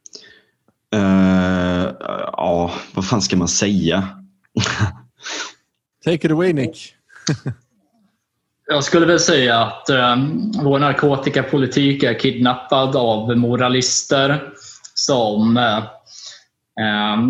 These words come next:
Speaker 3: drar in enorma summor skattepengar på att, eh, motarbeta forskning och evidens samt en öppen debatt kring, eh, vad som är den bästa strategin för att förhindra eh, missbruk och dödsfall av narkotika.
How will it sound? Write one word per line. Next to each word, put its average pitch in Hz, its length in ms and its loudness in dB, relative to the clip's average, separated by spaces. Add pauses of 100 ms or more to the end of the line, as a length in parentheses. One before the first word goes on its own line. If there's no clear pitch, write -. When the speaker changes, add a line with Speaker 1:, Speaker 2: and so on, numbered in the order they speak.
(560)
Speaker 3:
drar 135 460 0
in 131 180 2
enorma 143 560 2
summor 123 300 2
skattepengar 117 840 -2
på 120 280 -2
att, 107 220 -6
eh, 113 280 0 (760)
motarbeta 127 880 -2
forskning 127 640 0
och 127 120 2
evidens 139 800 0
samt 120 260 -2
en 127 80 2
öppen 113 340 -2
debatt 127 360 -2 (140)
kring, 107 360 0
eh, 113 260 -2
vad 104 340 -2
som 110 120 -2
är 101 80 -2
den 110 120 -2
bästa 107 340 -6
strategin 117 720 -6
för 113 80 -8
att - 180 -10
förhindra 104 500 -2 (580)
eh, 110 240 -2 (300)
missbruk 139 640 -2
och 127 60 -2
dödsfall 131 460 -2
av 113 160 -2
narkotika. 120 580 -6